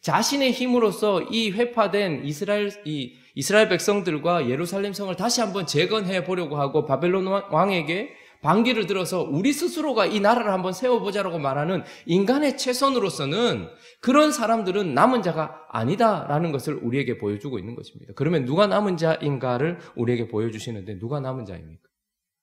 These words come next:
아브라함처럼 바랄 수 없는 중에 끝까지 하나님을 믿는 그 사람이 남은 자다라는 것을 우리에게 이야기를 해주고 있어요.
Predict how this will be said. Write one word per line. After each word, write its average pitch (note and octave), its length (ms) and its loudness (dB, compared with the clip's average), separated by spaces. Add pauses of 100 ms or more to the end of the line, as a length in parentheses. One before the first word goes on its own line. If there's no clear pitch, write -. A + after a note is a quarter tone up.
(800)
아브라함처럼 A#2+ 880 -4 (400)
바랄 B2+ 320 0
수 D3+ 220 -6
없는 C#3 420 -2
중에 A2+ 320 -8
끝까지 F#3 840 -6 (220)
하나님을 D#3+ 460 -4
믿는 A#2+ 480 -4
그 D#3+ 100 -10
사람이 D#3 340 -6
남은 C#3+ 300 -2
자다라는 A#2+ 600 -4
것을 A2+ 280 -6
우리에게 A2 340 -6
이야기를 F#2+ 640 -8
해주고 G2+ 540 -12
있어요. A2 280 -18